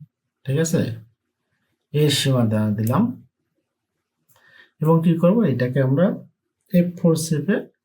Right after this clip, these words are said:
কি করব, ফিক্স করব। করার পরে আমাদের কন্ডিশন কি হবে? আমাদের কন্ডিশন হবে, প্রথম কন্ডিশন হচ্ছে পি হবে,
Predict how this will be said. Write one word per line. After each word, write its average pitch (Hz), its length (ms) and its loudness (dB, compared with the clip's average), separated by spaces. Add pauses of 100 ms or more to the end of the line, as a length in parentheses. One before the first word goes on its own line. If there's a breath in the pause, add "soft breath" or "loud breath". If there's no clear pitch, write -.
(120)
কি 160 180 -8
করব, 240 180 -2 (440)
ফিক্স 117 240 0 (140)
করব। 87 200 -6 (1200)
করার 151 340 4
পরে 180 180 2 (460)
আমাদের 143 300 2 (120)
কন্ডিশন 156 400 2 (100)
কি 175 60 2 (100)
হবে? 190 180 0 (920 loud breath)
আমাদের 156 240 2 (100)
কন্ডিশন 139 400 2 (100)
হবে, 190 120 2 (100)
প্রথম 143 200 -2 (100)
কন্ডিশন 147 320 -2
হচ্ছে 165 160 -2 (160)
পি 180 120 4 (140)
হবে, 92 160 0